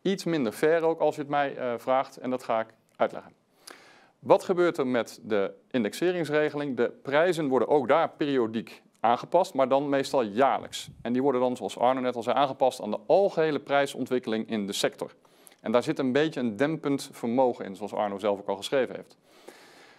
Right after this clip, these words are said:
Doorgaans zijn die gebaseerd op bijvoorbeeld C B S-indexen of de B D B, klopt. En, eh, ze worden gebaseerd op de voorafgaande periode.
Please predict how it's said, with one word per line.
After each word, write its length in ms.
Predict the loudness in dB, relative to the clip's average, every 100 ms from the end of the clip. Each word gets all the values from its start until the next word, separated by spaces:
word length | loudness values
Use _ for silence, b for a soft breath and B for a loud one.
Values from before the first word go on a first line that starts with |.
| B
Doorgaans 460 | 6 6 6 2 2
zijn 120 | 0
die 80 | 0
gebaseerd 420 | 0 2 2 2
op 80 | -2
bijvoorbeeld 480 | 2 2 0 -4 0
C 140 | 2
B 140 | 2
S-indexen 460 | 0 0 0 -2 -4
of 80 | -4
de 100 | -2
B 220 | 0 0
D 60 | 2
B, 380 | 2 0 -8
klopt. 360 | 0 2 2 -8 B B B B B B
En, 420 | 0 0 0 -2
eh, 120 | -2
ze 140 | -2 2
worden 200 | 2 2
gebaseerd 440 | 2 2 2 0
op 120 | 0
de 120 | -2 -2
voorafgaande 800 | -2 2 4 4 2 -2 -2 -2
periode. 540 | -2 2 2 2 0